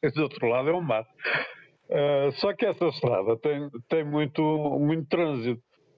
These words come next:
Bem, tem muito trânsito, mas as pessoas aqui que têm pick-ups e,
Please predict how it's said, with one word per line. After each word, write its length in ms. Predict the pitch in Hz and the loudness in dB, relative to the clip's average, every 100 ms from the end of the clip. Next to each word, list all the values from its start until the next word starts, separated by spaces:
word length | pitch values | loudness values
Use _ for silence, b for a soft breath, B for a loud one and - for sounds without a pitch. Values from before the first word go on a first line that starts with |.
| _ _ - | _ _ -4
Bem, 280 | 123 101 85 _ _ _ _ _ | 0 0 -4 _ _ _ _ _
tem 140 | - 107 | -2 0
muito 240 | 127 156 | 0 0
trânsito, 440 | 165 160 165 233 - | 0 0 0 -2 0
mas 260 | 170 139 117 | 0 2 2
as 180 | 127 117 | 0 -2
pessoas 400 | - 156 143 123 | -2 0 0 0
aqui 280 | 139 - 117 | -2 0 -2
que 120 | - | -2
têm 320 | - 117 113 | 0 0 -2
pick-ups 600 | - 185 - 123 107 - 92 87 101 | -4 -4 0 0 0 -2 0 2 2
e, 800 | 98 98 92 90 87 87 87 | 2 2 2 4 2 0 -2